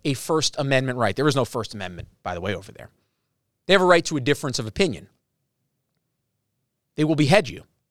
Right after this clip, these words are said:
They will kill you. They will rape your family. Again,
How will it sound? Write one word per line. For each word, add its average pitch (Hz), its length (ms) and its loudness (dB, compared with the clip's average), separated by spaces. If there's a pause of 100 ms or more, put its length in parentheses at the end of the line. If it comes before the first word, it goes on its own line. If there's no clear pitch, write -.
(920)
They 147 80 2
will 147 100 6
kill 208 240 6
you. - 200 -8 (1900)
They 143 60 0
will 131 120 4
rape 156 240 4
your 160 140 4
family. 165 520 -2 (1160)
Again, 135 320 4